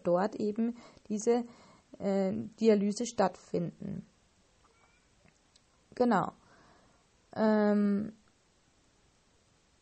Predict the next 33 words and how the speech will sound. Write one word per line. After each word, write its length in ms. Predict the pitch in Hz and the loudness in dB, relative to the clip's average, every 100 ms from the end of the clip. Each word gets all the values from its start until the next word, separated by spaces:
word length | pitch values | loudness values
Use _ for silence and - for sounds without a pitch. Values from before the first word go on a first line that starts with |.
| - | -18
ma-, 320 | - 202 220 214 | -10 0 0 2
der 160 | 226 | 0
Vorteil 440 | 214 220 247 302 294 | 4 2 4 2 4
ist 200 | 285 - | 2 2
davon, 540 | 277 269 269 277 196 | 2 4 4 2 -2
dass 180 | - 220 | -2 -2
das 180 | 220 208 | -4 -10
Ganze 360 | - 214 208 202 | -2 0 0 -2
zu 160 | - | 2
Hause 260 | 190 262 285 | 4 4 4
durchgeführt 560 | 302 294 285 - 285 | 0 -2 -4 -2 0
werden 300 | 262 277 285 | 2 2 2
kann. 300 | 277 269 277 | -4 -2 0
Also 160 | 262 214 | 0 -2
ich 120 | 202 | -4
kann 220 | - 202 | -6 -4
das 140 | 214 208 | -2 -4
über 200 | 202 190 | -4 -2
Nacht 480 | 185 180 - - - | 0 0 0 -4 -14
zu 320 | - - 202 | -20 -8 -2
Hause 300 | 202 220 214 | 2 2 2
machen, 500 | 190 196 214 285 277 | -2 -2 -4 -4 -4
wenn 140 | 240 | -4
ich 160 | 233 226 | -6 -4
mich 340 | 220 220 220 | -2 0 -2
ein 120 | 214 202 | -2 -4
bisschen 500 | - 226 - 233 208 | -4 -6 -4 -4 -2
damit 260 | 202 185 | 0 -2
auskenne, 520 | - 190 240 - 247 | 0 0 -2 -6 -4
ein 100 | 226 | -2
bisschen 380 | 220 214 214 202 - - - - _ _ | -2 -4 -4 -4 -6 -18 -20 -20 _ _
vor 180 | _ 202 | _ 0
allem 440 | 190 196 196 190 | 2 2 0 -2